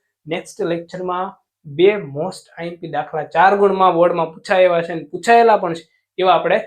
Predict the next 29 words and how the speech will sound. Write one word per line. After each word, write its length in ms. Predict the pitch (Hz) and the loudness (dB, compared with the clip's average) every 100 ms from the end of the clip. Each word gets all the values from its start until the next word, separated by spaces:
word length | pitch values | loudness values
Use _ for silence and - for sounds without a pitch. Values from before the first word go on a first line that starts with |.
| - _ - | -10 _ -20
શીખવાના 380 | 165 202 185 165 | -6 -2 -2 -4
છે. 240 | 135 - _ _ 143 | -10 -18 _ _ -4
વિદ્યાર્થી 300 | 165 180 180 | -2 -2 -4
મિત્રો, 460 | 180 175 180 - 160 | -4 -4 -4 -12 -8
વીડિયોને 460 | 156 160 165 - - | -6 -4 -6 -8 -4
લાઈક 240 | 151 170 | -4 -4
કરી 140 | 165 147 | -6 -8
દેજો, 260 | 135 135 139 - | -8 -10 -14 -4
શેર 200 | 196 196 | -2 -2
કરી 180 | 185 165 | -4 -6
દેજો 240 | 151 147 | -6 -8
અને 300 | 147 156 - _ _ _ - | -10 -12 -14 _ _ _ -6
તમારા 200 | 165 151 | -4 -4
મિત્રો 300 | 151 180 170 | -6 -8 -8
સુધી 260 | 175 175 | -6 -4
આ 100 | 156 | -2
પહોંચાડી 460 | 151 156 156 190 202 | -4 -6 -4 -2 0
દેજો 220 | 202 220 | 0 -2
અને 200 | 180 170 | -6 -6
એને 280 | 170 208 - _ _ _ | -6 -8 -10 _ _ _
કહી 140 | 190 | 2
પણ 200 | 226 190 | 2 -2
દેજો 180 | 180 170 | -6 -6
કે 80 | 165 | -6
વીડિયો, 320 | 147 165 165 | -6 -6 0
અ, 140 | 156 151 | 0 0
ચેનલને 480 | 151 160 175 160 | -4 -6 -4 -6
છે 300 | 151 180 185 _ | -4 -4 -6 _
સબસ્ક્રાઇબ 440 | - - - 185 | -20 -16 -2 0